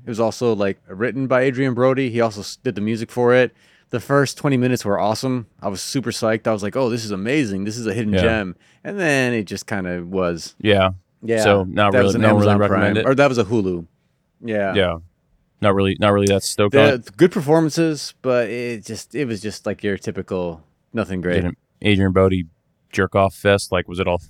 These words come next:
Speaker 2: <laughs> you know what I mean? Like, he,
Speaker 1: Uh,
Speaker 2: he's a big fan of himself. So
Speaker 1: m-, maybe, I don't know. Yeah, I guess so. The, the bad guy was freaking awesome. Uh, Glenn Flesher.
Speaker 2: Hmm, what's he
Speaker 1: Look him
Speaker 2: from?
Speaker 1: up. You,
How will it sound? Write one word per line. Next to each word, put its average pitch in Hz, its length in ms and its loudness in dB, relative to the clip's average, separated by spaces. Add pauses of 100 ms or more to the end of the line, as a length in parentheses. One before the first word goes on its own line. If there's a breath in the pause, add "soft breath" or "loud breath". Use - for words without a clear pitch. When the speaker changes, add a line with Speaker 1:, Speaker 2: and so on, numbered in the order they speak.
Speaker 2:
<laughs> - 60 -10
you 151 200 2
know 165 120 4
what 151 40 4
I 120 80 -2
mean? 160 160 4
Like, 165 220 0
he, 160 80 0
Speaker 1:
Uh, 156 460 -2
Speaker 2:
he's 151 200 0
a 151 40 6
big 120 260 2
fan 107 220 4
of 98 80 2
himself. 85 380 -4 (220)
So 85 240 -6
Speaker 1:
m-, 156 340 -10
maybe, 147 480 0
I 135 100 4
don't 120 120 2
know. 95 340 -2 (120)
Yeah, 151 340 4
I 147 40 2
guess 120 240 0
so. 101 300 -2
The, 147 240 2
the 139 100 -4
bad 131 280 2
guy 123 160 4
was 98 140 -4
freaking 104 320 -6
awesome. 95 500 -6
Uh, 98 200 -4
Glenn 120 460 -4
Flesher. 95 600 -4 (160)
Speaker 2:
Hmm, 101 320 -8
what's 107 140 -4
he 135 60 4
Speaker 1:
Look 170 140 4
him 175 60 4
Speaker 2:
from? 170 80 2
Speaker 1:
up. 127 180 2
You, 135 100 -4